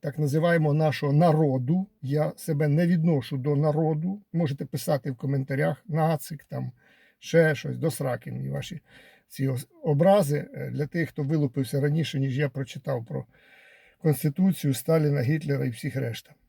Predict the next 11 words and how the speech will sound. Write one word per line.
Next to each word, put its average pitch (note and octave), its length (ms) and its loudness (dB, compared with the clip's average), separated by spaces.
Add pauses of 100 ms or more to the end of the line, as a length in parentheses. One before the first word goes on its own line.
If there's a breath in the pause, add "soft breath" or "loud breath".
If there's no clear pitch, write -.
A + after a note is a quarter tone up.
(120)
Значить, F3+ 500 2 (680)
що G#3 280 4
ми G#3 100 6
говоримо? D3 580 4 (280)
Центри F3 420 0
прийняття E3+ 420 4
рішень, D#3+ 460 2 (460)
друге, C#3 560 2 (320)
порушення E3+ 480 2
прав D#3 320 2
людини, D3 540 0